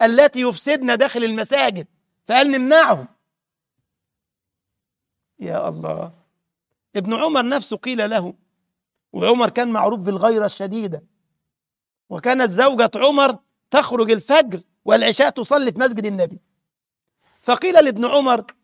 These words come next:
"لماذا لم يمنع عمر أهله؟" قال: "يمنعه حديث رسول الله". <laughs> "لا تمنع إماء الله مساجد الله". خلاص انتهى، عنده نص، انتهت،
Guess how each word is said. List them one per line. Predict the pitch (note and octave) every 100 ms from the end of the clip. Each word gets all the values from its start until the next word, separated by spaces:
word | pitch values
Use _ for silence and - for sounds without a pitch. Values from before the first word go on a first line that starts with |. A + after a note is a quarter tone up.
| _
"لماذا | F#3+ G3 C#4 B3 A3
لم | A#3+ A3+ B3
يمنع | B3 G#3 F#3+
عمر | F#3+ A3+ G3 F#3+
أهله؟" | G3+ D3 G3 F3+ F#3+ - _ _ _ _ _ _ _ _ _ _ _ _ _ _ -
قال: | G3 A3
"يمنعه | G#3 F#3+ G3 A3+ G3+
حديث | - F3 F3+ G#3 F#3+
رسول | E3 D#3+ F#3 E3
الله". | D3+ D3 C#3+ _ _ _ _ _ _ _
<laughs> | - - _ _ _ _ _ _
"لا | - F#3+
تمنع | - F3+ F3+ F3+
إماء | - F3 F#3+ G3+
الله | F3 F#3 A#3 E4+ _ _ _ _ _
مساجد | - F3 A3 F#3+ F#3
الله". | E3 F3 -
خلاص | - E4 -
انتهى، | - - - _ _ _ _ _ _ _ _ _
عنده | A#3 C#4 A3
نص، | B3 B3 -
انتهت، | F#3+ F3+ - -